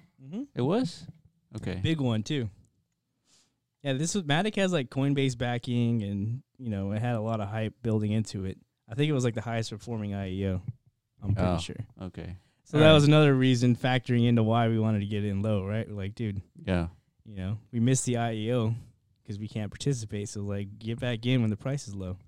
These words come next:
Speaker 2: Right, right.
Speaker 1: You know what I'm saying?
Speaker 2: Well, I'm looking, we're looking at Nano, uh, to B T C, and shit, now's as good a time as any.
Speaker 1: Yeah,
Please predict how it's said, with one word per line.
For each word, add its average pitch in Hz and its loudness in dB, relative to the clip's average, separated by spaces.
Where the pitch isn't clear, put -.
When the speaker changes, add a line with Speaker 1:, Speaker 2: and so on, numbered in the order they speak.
Speaker 2:
Right, 98 2
right. 90 -4
Speaker 1:
You 87 -6
know - -14
what 98 -18
I'm 98 -20
saying? 107 -20
Speaker 2:
Well, 123 8
I'm 127 8
looking, 170 4
we're 131 6
looking 160 2
at 123 4
Nano, 113 6
uh, 104 2
to 110 0
B 113 -2
T 120 -2
C, 135 0
and 101 0
shit, 98 -2
now's 113 0
as 110 -4
good 113 0
a 107 0
time 113 2
as 104 2
any. 98 2
Speaker 1:
Yeah, 160 0